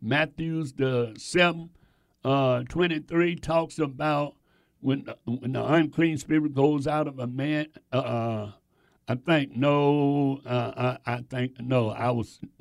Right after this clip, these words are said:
that don't say that. That said, when men say, "Lord, Lord, haven't we prophesied in your name, and have we,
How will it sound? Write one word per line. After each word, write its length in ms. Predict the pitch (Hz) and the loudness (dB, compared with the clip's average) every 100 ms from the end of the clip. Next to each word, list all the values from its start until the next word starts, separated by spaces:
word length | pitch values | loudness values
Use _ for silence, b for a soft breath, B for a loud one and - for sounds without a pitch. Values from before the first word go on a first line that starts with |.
| - - | -20 -8
that 240 | 131 127 - | -2 -2 0
don't 200 | 110 95 | -6 -6
say 200 | 95 101 | -6 -6
that. 260 | 95 - - b b b b 110 | -6 -10 -14 b b b b 4
That 220 | 151 143 | 4 4
said, 500 | - 135 120 110 107 | 2 2 2 -2 -6
when 500 | 110 123 120 113 95 - _ _ _ - | 0 2 2 0 -6 -20 _ _ _ -8
men 440 | 101 120 143 135 127 | -2 2 4 4 0
say, 240 | - 120 | -2 -2
"Lord, 360 | 113 131 131 131 | 2 2 2 2
Lord, 280 | 131 123 | 2 0
haven't 380 | 113 127 117 110 | 0 0 0 -2
we 120 | 113 | -4
prophesied 920 | - - 151 147 113 - 123 110 101 95 _ b b b b | -6 0 2 0 -6 -10 -4 -4 -4 -10 _ b b b b
in 160 | 131 127 | 0 0
your 120 | 113 | 0
name, 340 | 117 117 113 107 | -2 -4 -4 -6
and 100 | 104 | -4
have 360 | 123 120 113 | -4 -2 -4
we, 320 | 117 120 110 | -4 -6 -6